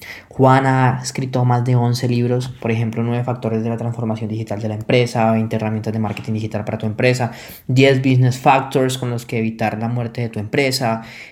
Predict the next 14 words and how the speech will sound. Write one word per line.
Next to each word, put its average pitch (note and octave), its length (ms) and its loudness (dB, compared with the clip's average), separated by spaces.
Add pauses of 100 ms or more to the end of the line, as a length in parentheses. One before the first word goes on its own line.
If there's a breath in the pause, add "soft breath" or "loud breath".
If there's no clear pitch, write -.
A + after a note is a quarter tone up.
(120 loud breath)
Mo-, A#2+ 440 -4
Juan B2+ 600 -2 (640)
literalmente A2+ 800 -4
estudió G#2+ 520 -6
en G#2 120 -6
Harvard, B2 720 0 (200)
o - 20 -20
sea, G#2 200 -4
pueden A2+ 280 -4
creerlo, A2+ 500 -2
estudió A#2 280 -6
en A2 60 -8
Harvard A2+ 380 0
University, A2+ 640 -4